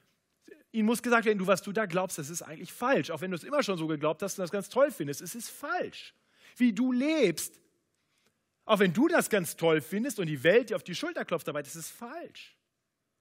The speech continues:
So, so und nicht so.“ Uns muss klar sein, Menschen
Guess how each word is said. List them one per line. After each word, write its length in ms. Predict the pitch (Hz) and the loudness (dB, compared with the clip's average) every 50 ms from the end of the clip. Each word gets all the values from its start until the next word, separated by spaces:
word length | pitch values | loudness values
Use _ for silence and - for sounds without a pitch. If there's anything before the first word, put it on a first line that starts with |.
| _ _ _ _ _ | _ _ _ _ _
So, 440 | - - - 330 339 330 - 147 214 - | -12 -8 -6 -6 -4 -4 -6 -6 -8 -12
so 360 | _ - 302 320 302 196 156 147 | _ -2 0 2 2 0 0 -4
und 80 | - 175 | -4 -6
nicht 180 | 156 131 - | -6 -6 -6
so.“ 260 | - 143 127 110 90 - _ _ _ _ _ _ _ _ _ _ _ _ _ _ _ _ _ _ _ _ _ _ _ _ _ _ _ _ _ _ _ _ _ _ _ _ _ _ _ _ _ _ _ _ _ _ _ _ _ _ _ _ _ _ _ _ _ _ _ _ _ _ _ _ _ _ - | -6 -6 -8 -8 -10 -14 _ _ _ _ _ _ _ _ _ _ _ _ _ _ _ _ _ _ _ _ _ _ _ _ _ _ _ _ _ _ _ _ _ _ _ _ _ _ _ _ _ _ _ _ _ _ _ _ _ _ _ _ _ _ _ _ _ _ _ _ _ _ _ _ _ _ -12
Uns 220 | - 208 202 170 | -8 -6 -4 -4
muss 140 | 190 170 - | -4 -2 0
klar 140 | 180 175 160 | 2 2 2
sein, 100 | 147 143 | 2 2
Menschen 520 | 160 208 226 - - 190 190 175 170 - | 2 0 0 -2 -4 -6 -6 -6 -8 -10